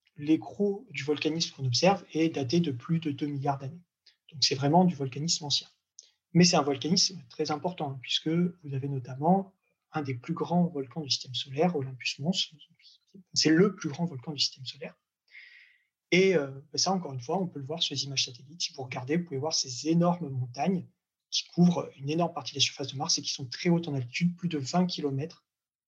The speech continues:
au-dessus de la surface, euh, de l'altitude moyenne martienne. Pour ce qui est des, des séismes, ben, il y a justement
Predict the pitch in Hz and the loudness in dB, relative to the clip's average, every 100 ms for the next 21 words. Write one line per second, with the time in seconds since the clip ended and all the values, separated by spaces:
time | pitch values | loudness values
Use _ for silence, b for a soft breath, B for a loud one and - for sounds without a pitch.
0 | _ _ - 160 - 175 135 - 143 - | _ _ 2 4 6 4 4 0 -4 -4
1 | 139 147 131 135 120 151 135 139 135 135 | -2 -2 -4 -2 0 0 -4 -4 -6 -4
2 | - - 175 175 _ _ _ _ _ _ | 0 0 -2 -14 _ _ _ _ _ _
3 | _ _ _ _ _ _ _ _ 196 190 | _ _ _ _ _ _ _ _ 2 4
4 | 240 233 175 151 143 135 147 175 - 151 | 4 6 6 4 2 0 2 0 -2 -4
5 | 135 156 160 - 208 220 214 | -2 0 2 2 0 -2 -4